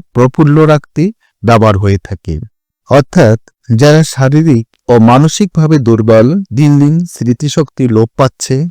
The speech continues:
একটুতে ক্লান্তি বোধ করেন, যৌনশক্তি কমে গেছে, বীর্য পাতলা হয়ে গেছে,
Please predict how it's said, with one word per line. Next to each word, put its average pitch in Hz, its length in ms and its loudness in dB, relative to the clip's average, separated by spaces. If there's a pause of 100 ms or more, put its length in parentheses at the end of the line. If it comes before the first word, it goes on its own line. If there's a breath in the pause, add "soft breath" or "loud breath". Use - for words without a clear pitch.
(360)
একটুতে 170 440 0
ক্লান্তি 127 440 2
বোধ 147 300 -2
করেন, 139 280 0 (380)
যৌনশক্তি 131 680 -2
কমে 113 320 0
গেছে, 131 340 -2 (400)
বীর্য 127 260 0 (160)
পাতলা 123 320 0 (100)
হয়ে 139 180 2
গেছে, 139 340 -2